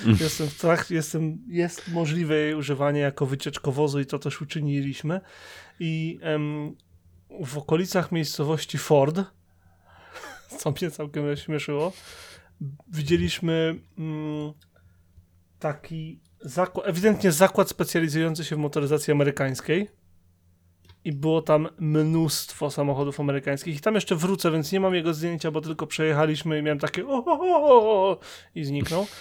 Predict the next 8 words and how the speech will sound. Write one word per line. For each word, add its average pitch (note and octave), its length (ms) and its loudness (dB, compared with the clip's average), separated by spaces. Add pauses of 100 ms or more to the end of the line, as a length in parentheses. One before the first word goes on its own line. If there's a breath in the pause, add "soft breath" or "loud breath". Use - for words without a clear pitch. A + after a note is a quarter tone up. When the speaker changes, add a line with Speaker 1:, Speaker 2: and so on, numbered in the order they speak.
(480 loud breath)
Speaker 2:
Em, E3 400 4
natomiast G3 340 2
chwilę A#3+ 200 4
później F3+ 380 4
w D#3 60 0
Littlehampton E3+ 720 0 (840)
widziałem, F3 460 6 (360)
y, D#3+ 120 2